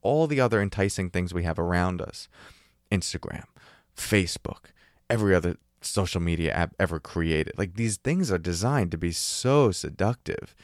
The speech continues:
Even just, like, all the things you don't wanna do, like cleaning your room, become that much more enticing when you're focusing on the breath.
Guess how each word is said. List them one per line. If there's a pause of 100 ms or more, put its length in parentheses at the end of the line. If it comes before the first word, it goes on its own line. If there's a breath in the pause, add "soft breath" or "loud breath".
(320 loud breath)
Even
just,
like, (200 loud breath)
all
the
things
you
don't
wanna
do, (220 loud breath)
like
cleaning
your
room, (220 loud breath)
become
that
much
more
enticing
when
you're
focusing
on
the
breath.